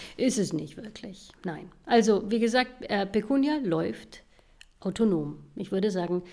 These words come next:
jetzt positiv gemeint, anarchisch, selbstverwaltet. Das sind Gruppen, die sich selbst steuern.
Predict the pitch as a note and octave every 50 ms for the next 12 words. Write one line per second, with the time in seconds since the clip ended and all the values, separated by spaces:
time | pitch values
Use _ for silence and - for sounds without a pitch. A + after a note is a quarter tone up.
0 | - - - F#3 F#3 - - - - C#4+ C#4+ B3 C#4+ C4+ C4+ - A#3 A3+ A3 -
1 | - - G3 F#3 F3 E3+ F3 F3+ F#3 F#3 - - F#3+ F#3 E3 D#3+ E3+ F#3 - F#3+
2 | F3 - - - - - - _ - - - - - _ - - G3+ F3+ F#3 -
3 | - F3+ D#3 D#3+ D3 D3 C#3+ - - - - - - - - _ _ G#3 G3 -
4 | G#3 G#3 - A3+ D4 E4 - C#4 B3 A#3 G#3+ F#3+ G#3+ F#3+ - E3 D#3+ D#3+ - -
5 | - D#3 D3+ D3+ D3+ D#3 D3+ - F3+